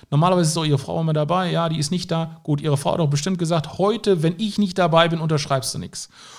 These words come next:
Und wehe, du machst was. Und ohne mich sowieso nicht. Und, äh, Versicherung haben wir schon genug, brauchen wir keine.‘“ Wenn du das dem, dem, dem Menschen direkt sagst, du weißt doch, was der im Kopf hat. Der, der, der sitzt da und sagt, „Okay, meine Frau hat gesagt und eigentlich ohne meine Frau mache ich nichts und wir haben ja schon genug Versicherung.“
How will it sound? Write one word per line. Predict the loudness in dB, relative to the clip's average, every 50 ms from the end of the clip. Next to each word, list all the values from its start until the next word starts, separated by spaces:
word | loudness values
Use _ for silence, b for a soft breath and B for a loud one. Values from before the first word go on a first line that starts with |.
| B B _
Und | 2 2 4 4 4 2 2 2
wehe, | 2 2 2 2
du | 2 4 4
machst | 6 6 4 4 2 -4 -6
was. | -8 -8 -8 -8 -8 -10 -10 -12 -8 0
Und | 2 2 4 4 4
ohne | 6 6 8 8
mich | 8 8 6 4
sowieso | 2 4 4 4 4 4 2 2
nicht. | 0 -2 -2 -2
Und, | -2 0 0 -2 -2
äh, | -2 0 0 2 2 0
Versicherung | 0 0 0 0 0 0 0 0 2 2 2 2
haben | 2 2 2
wir | 0
schon | 0 0 0 2
genug, | 2 4 2 2 0 2
brauchen | 4 4 6 6 4
wir | 2 0
keine.‘“ | -4 -8 -10 -10 -10 -10 -12 B B B B B B 0
Wenn | 2 2 2
du | 4
das | 2 2 2 0
dem, | 0 0 0 0 -2 -4 -6 -6
dem, | -6 -4 -4 -4 -4
dem | -2 0 0
Menschen | 2 0 0 -2 -2 -4 -6
direkt | -6 -8 -10 -8 -8
sagst, | -6 -6 -6 -8 B B B B B _
du | -2 0 2
weißt | 2 2 2 0 -4 -4 -4
doch, | -6 -4 -4
was | -4 -4 -4
der | -4 -6
im | -6 -8
Kopf | -10 -12 -14 -16 -14
hat. | -16 -16 -16 b b b b b 0
Der, | 0 0 0
der, | 0 -2 -4 -4
der | -4 -8 -10 _ -2 0
sitzt | 0 0 0 0 -2 -2
da | 0
und | 0 0
sagt, | 0 0 -2 -6
„Okay, | -10 -8 -6 -4 -2 -2
meine | 0 -2 -2
Frau | -4 -4 -4 -4 -2
hat | -4 -4
gesagt | -4 -4 -2 -2 -2 -2 -4 -4
und | -4 -2 -2 -2 -2
eigentlich | -4 -4 -4 -4 -4 -4
ohne | -4 -4 -4
meine | -2 -2 -4
Frau | -4 -4 -4 -4
mache | -2 -2 -2
ich | 0
nichts | 0 0 -2 -4 -6
und | -6 -4
wir | -2
haben | -2 -2
ja | -4
schon | -4 -6 -6
genug | -6 -6 -6
Versicherung.“ | -6 -6 -4 -4 -4 -4 -4